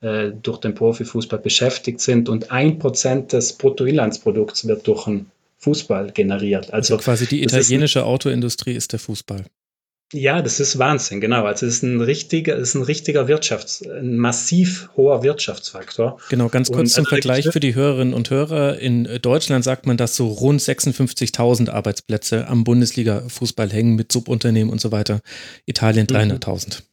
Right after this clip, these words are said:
Speaker 1: Äh, da ist jetzt schon bei den, bei dieser Zahl dreihunderttausend ist nicht nur die Serie A mit eingerechnet, sondern der komplette, äh, Fußball oder Profifußball. Aber trotzdem, genau, nur mal die Idee zu, zu haben.
Speaker 2: Mhm.
Speaker 1: Das ist also,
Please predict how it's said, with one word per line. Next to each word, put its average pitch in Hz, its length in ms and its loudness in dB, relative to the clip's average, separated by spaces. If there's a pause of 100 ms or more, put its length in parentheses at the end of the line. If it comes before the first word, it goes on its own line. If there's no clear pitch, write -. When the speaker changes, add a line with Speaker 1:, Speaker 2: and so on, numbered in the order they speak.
(760)
Speaker 1:
Äh, 120 520 2
da 131 140 2
ist 139 160 4
jetzt 139 160 4
schon 147 340 2
bei 127 120 2
den, 135 340 -2
bei 123 120 0
dieser 139 260 0
Zahl 123 200 0
dreihunderttausend 123 640 0
ist - 80 -4
nicht 139 180 -2
nur 127 80 0
die 117 80 0
Serie 110 340 2
A 131 80 2
mit 156 180 2
eingerechnet, 147 640 -2
sondern 117 240 -2
der - 40 -16
komplette, 135 720 0
äh, 127 760 -4
Fußball 156 520 -2
oder 131 180 2
Profifußball. 160 880 0 (400)
Aber 147 240 2
trotzdem, 135 400 0
genau, 120 200 2
nur 147 160 4
mal 135 200 4
die 123 80 4
Idee 131 260 2
zu, 104 360 -4
zu 107 220 -4
haben. 120 260 0
Speaker 2:
Mhm. 117 40 -4
Speaker 1:
Das 120 180 -2
ist 135 160 -2
also, 123 560 0